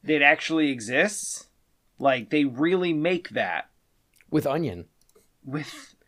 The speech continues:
Speaker 1: so much onion.
Speaker 2: The onion is what threw me through a loop, to be honest. Like, it's not even the mint. It's not <laughs> even the chocolate on a burger. It's then they dump a bunch of onions, too. <laughs>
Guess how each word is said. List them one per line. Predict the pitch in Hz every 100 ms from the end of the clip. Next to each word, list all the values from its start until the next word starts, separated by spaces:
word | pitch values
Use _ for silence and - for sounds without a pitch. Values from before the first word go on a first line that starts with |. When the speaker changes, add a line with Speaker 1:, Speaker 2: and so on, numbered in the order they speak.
| -
Speaker 1:
so | - - - - - - - - - 101 95
much | 80 - - -
onion. | 101 92 82 76 - _ _ - - -
Speaker 2:
The | 151 202 -
onion | 165 320
is | 202 143
what | 170
threw | - 165
me | 151
through | 139 131
a |
loop, | 113 117
to | 104
be | 101
honest. | 87 85 85 - _ _ _ 170
Like, | 160 - _ _
it's | 170 131
not | 196
even | 196 175
the | 147
mint. | 143 151 - - - _ _ -
It's | 147
not | 175 -
<laughs> |
even | - 113
the | 214
chocolate | 127 107 131 123 - -
on | 131
a | 113
burger. | 104 104 92 87 _ _ _ _
It's | - 127
then | 131 160 170 160
they | 139
dump | 127 127
a | 123 -
bunch | 190 -
of | 127
onions, | 135 143 123 113 -
too. | 120 98 92 _ _
<laughs> | 185